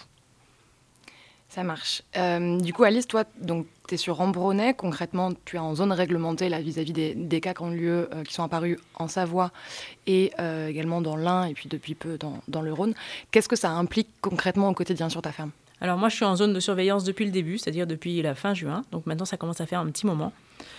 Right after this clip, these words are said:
Speaker 2: Euh, ce que ça engendre chez moi, c'est que j'ai pas le droit de bouger de bovins.
Speaker 1: Mm.
Speaker 2: Au départ, j'avais même pas le droit de les changer de pré. J'étais censée les nourrir au pré, donc avec de la fourrage. Les animaux ne peuvent pas sortir des fermes. Donc pour tout ce qui va être laitier, les animaux sont bloqués sur ferme.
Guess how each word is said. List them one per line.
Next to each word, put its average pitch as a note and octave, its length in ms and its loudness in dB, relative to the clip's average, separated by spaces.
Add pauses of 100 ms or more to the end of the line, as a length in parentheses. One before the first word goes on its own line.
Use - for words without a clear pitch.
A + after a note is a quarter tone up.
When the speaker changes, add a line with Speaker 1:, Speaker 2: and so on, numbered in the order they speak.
(320)
Speaker 2:
Euh, G3 220 8
ce F#3+ 60 0
que A#3+ 120 4
ça A#3 140 4
engendre G#3+ 440 6
chez G3 160 0
moi, G3 220 2
c'est - 160 0
que F3+ 640 6
j'ai E3+ 160 0
pas F3+ 120 2
le F3+ 60 2
droit F#3 120 0
de F3 40 -2
bouger F3 200 -2
de E3+ 80 -2
bovins. F3 280 0 (200)
Speaker 1:
Mm. F#3 40 -10 (140)
Speaker 2:
Au F#3 60 2
départ, F3+ 260 2
j'avais F3+ 140 0
même F3 80 -2
pas F3 60 0
le E3 40 0
droit E3+ 120 -4
de F3 40 -2
les F3 60 0
changer F3 260 -2
de E3+ 60 -8
pré. A3 280 -2
J'étais E3+ 200 -12
censée E3+ 260 -4
les F3 100 0
nourrir E3+ 400 -2 (220)
au D#3+ 60 -8
pré, G3 460 -2
donc D#3+ 160 -8
avec D#3 180 -6
de D#3 100 -4
la D#3 80 -2
fourrage. E3+ 420 -4 (460)
Les F#3+ 160 4
animaux G3+ 300 6
ne G3+ 40 0
peuvent F3 160 -2
pas F3 120 -2
sortir E3 260 -4
des E3 80 0
fermes. A3 400 0
Donc E3 140 -8
pour - 160 -6
tout F3+ 100 -8
ce - 60 -6
qui - 100 -4
va F3 80 4
être E3 120 0
laitier, E3+ 260 0
les F3+ 120 2
animaux E3+ 260 2
sont E3+ 120 -4
bloqués E3+ 240 0
sur E3+ 180 -4
ferme. F#3 240 0